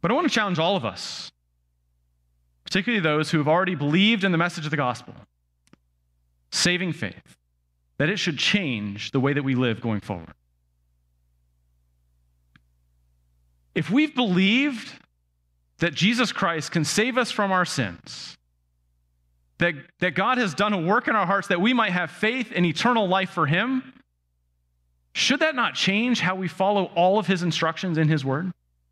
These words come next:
Not out of duty, not out of guilt, not out of fear of a God who would bring judgment upon us.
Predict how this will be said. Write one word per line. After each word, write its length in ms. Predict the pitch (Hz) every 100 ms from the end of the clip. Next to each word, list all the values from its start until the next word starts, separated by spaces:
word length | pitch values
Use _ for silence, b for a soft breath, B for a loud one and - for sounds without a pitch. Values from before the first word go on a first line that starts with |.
| _ _ _ _ _ -
Not 220 | 185 311 247
out 140 | 190
of 220 | 156 110
duty, 400 | 131 127 147 202 - _ _ _ _ _ _ _ _ _ _ _ _ _ _ _ _ _ _ -
not 220 | 220 311
out 100 | 285
of 220 | 214 127
guilt, 520 | 131 147 208 - - - 180
not 160 | 277
out 100 | 381
of 140 | 302 -
fear 580 | - 185 160 190 240 226 - _ _
of 80 | 160
a 60 | 160
God 360 | 170 180 220
who 140 | 175 190
would 220 | 170 135 B - -
bring 220 | 190 175
judgment 480 | 113 151 156 160 170
upon 300 | - 147 190
us. 360 | 240 - -